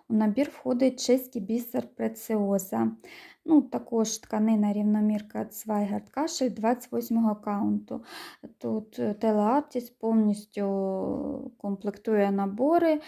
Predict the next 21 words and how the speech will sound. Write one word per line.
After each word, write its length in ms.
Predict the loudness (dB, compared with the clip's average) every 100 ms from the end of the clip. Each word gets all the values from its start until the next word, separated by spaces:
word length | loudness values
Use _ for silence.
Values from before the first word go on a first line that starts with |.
| -16 -20
всім, 340 | _ -2 0 2
чим 260 | 2 0
потрібно, 680 | 0 -6 0 4 6 6 4 -6
але 720 | -6 -2 0 2 2 2 -2 -12
все 200 | -8 -6
ж 160 | -4 -6
таки 240 | -6 -2
можна, 420 | 2 2 0 -2
е, 640 | -2 -8 -20 -20 -12 -6 -4
вибрати, 1080 | -4 2 2 4 2 2 0 0 2 2 0
є 580 | -4 0 2 2 0 -4
в 200 | -6 -4
багатьох 840 | -2 0 0 0 -2 -2 -6 -20 -20 -20 -12 -2
наборах 520 | 2 4 4 2 0
така 360 | -6 -2 -2
функція, 880 | -2 2 4 4 2 2 2 4 0
що, 840 | -4 -10 -8 -4 -2 -2 -2 -4 -6 -14 -20 -20 -14
м, 480 | -6 -2 0 0 0
можна 380 | 2 2 2 0
вибрати, 540 | 2 0 0 -4 -2
е, 520 | -2 0 -2 -4 -6